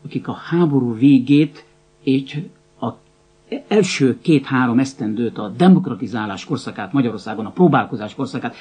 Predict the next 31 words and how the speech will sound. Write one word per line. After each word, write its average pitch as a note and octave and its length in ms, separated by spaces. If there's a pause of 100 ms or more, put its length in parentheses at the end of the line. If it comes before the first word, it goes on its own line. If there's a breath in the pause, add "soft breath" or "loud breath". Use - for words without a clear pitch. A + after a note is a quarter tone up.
(120)
negyvenhatot, C#3+ 720
negyvenhetet, D3+ 500
negyvennyolcat D3+ 500 (180 loud breath)
Magyarországon A2+ 600
élték F#2+ 380
meg. - 160 (320 loud breath)
Sándor, C#3+ 460 (280)
jól D3+ 280
tudod, D#3 480
hogy C3+ 120
ez C3+ 100
kicsit E3 320
gyanús D3+ 380
volt A2 260
Münchenben. A#2+ 500
Az F3 140
az C#3+ 100
ember, C3+ 440 (180 soft breath)
aki, D3 580 (220 loud breath)
mit D3 160
tudom, B2+ 300
egy F3 240
évvel C3 280
a-, - 200 (160)
azelőtt D3 400
vagy A#2+ 160
két D#3 240
évvel B2 160
azelőtt A2+ 240
hagyta - 300
el G#2+ 260